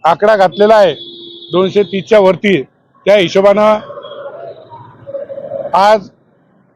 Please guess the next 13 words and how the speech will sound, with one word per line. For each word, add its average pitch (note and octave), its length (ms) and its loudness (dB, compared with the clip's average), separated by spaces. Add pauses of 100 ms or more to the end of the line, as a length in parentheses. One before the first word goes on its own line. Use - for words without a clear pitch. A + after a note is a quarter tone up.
(440)
महाराष्ट्राचे F#3+ 640 2
मुख्यमंत्री G3+ 680 -2
म्हणून G#3+ 380 0 (680)
माननीय G#3 400 2
देवेंद्रजी G3+ 540 2
फडणवीस F#3+ 420 2
साहेब, A3+ 280 4 (680)
उपमुख्यमंत्री G#3 720 -2
साहेब, G3+ 380 2
उपमुख्यमंत्री G#3+ 880 -2 (580)
एकनाथ F#3+ 340 0
शिंदे F#3 260 0
साहेब G#3+ 300 2